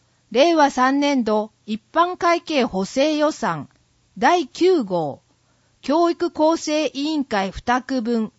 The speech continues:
を可決。民生費において、発達障害児等の療育、訓練数の増加に伴い、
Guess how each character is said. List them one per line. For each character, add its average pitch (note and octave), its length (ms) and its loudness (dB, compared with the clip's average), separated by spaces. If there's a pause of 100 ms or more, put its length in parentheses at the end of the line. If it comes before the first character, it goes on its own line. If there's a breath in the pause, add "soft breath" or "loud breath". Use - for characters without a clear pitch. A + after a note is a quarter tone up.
(220)
を C#4+ 200 0
可 B3 160 -6
決。 G#3 500 -6 (1400)
民 C#4 200 0
生 E4 220 0
費 C4+ 160 -2
に B3 100 4
お A#3 120 4
い A3+ 40 -2
て、 G3+ 340 0 (280)
発 A3+ 260 -2
達 D#4+ 320 -2
障 E4 340 2
害 E4 200 2
児 A#3 160 -4
等 A#3+ 240 2
の G3 160 0
療 G#3+ 280 2
育、 B3+ 440 -4 (240)
訓 E4+ 280 -2
練 F4+ 220 -2
数 D4 220 -2
の G#3+ 160 2
増 G#3+ 260 2
加 C#4 160 -2
に C4+ 160 -4
伴 B3 500 0
い、 D3 120 -10